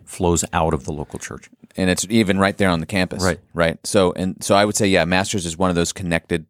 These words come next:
Speaker 2: parachurch ministries.
Speaker 1: Okay.
Speaker 2: Uh, the Cornerstone Seminary is vitally connected to Community Bible Church in Vallejo, California. It's even right there on the campus.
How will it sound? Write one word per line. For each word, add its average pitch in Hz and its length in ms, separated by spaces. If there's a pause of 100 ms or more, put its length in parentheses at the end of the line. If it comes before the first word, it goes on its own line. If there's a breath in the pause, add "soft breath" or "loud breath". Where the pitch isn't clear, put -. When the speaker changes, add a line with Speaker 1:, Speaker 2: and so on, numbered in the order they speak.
(180)
Speaker 2:
parachurch 87 600 (100)
ministries. 85 540 (200 loud breath)
Speaker 1:
Okay. 90 160
Speaker 2:
Uh, 87 140
the 85 100
Cornerstone 104 460
Seminary 98 640 (200)
is 90 220
vitally 95 360
connected 95 500 (400 loud breath)
to 82 420 (300)
Community 98 300
Bible 90 260
Church - 240
in 98 160
Vallejo, 87 400
California. 87 500
It's 107 220
even 87 200
right 80 180
there 80 140
on 80 100
the 82 80
campus. - 540